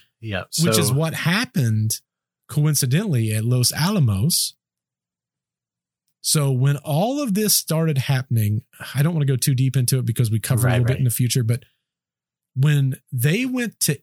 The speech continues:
Speaker 2: interview him for a specific reason, they was like, "This is just some whack job in the middle of nowhere saying that
Speaker 1: Right.
Speaker 2: there's U F Os that exist.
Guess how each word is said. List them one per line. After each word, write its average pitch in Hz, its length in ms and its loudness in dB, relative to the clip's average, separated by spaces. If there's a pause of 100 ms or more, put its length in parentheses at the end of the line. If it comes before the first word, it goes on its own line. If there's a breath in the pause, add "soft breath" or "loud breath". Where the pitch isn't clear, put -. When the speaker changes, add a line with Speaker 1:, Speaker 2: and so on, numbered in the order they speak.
Speaker 2:
interview 127 600 2
him 107 220 2
for 113 200 0
a 110 60 2
specific 135 640 0
reason, 117 600 2 (680)
they 156 120 2
was 180 120 0
like, 113 240 -2
"This 208 180 0
is 127 80 -2
just 123 160 2
some 104 240 0
whack 131 280 0
job 98 380 0
in 107 80 2
the 107 60 2
middle 113 240 2
of 101 100 -2
nowhere 113 420 0
saying 113 440 0
that 110 200 -4
Speaker 1:
Right. 104 300 0
Speaker 2:
there's 120 300 0
U 147 160 2
F 139 140 -2
Os 220 260 2
that 110 100 2
exist. 98 560 -2